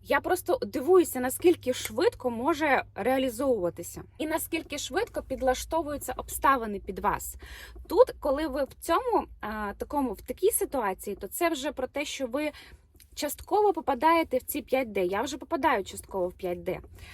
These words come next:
Але людина в п'ять Д, її вже нічим не задінеш.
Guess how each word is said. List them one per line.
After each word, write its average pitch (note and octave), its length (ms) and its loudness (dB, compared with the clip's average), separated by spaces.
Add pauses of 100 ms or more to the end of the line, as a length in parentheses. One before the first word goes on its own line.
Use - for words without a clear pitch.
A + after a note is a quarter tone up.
(380)
Але B3 480 6
людина B3 440 0
в A3 80 -8
п'ять C4 480 -2
Д, B3+ 140 2
її A#3 120 0
вже E4 200 -6
нічим D4 680 -2
не A3+ 200 -4
задінеш. G3+ 720 -6